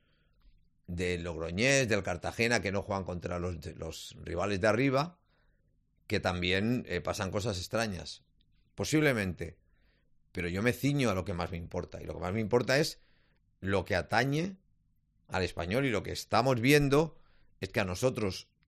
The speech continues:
no nos favorecen. Bueno, ya no digo favorecer. Nos pitan de una manera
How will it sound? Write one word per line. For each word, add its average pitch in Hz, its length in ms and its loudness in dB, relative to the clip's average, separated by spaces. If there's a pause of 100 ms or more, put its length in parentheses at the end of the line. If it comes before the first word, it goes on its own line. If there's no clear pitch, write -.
(760)
no 117 240 2
nos 147 180 2
favorecen. 107 680 2
Bueno, 143 180 0
ya 180 80 2
no 180 60 2
digo 165 180 4
favorecer. 101 580 0 (1120)
Nos 110 300 0
pitan 113 560 6 (420)
de 90 180 4
una 139 140 6
manera 131 540 4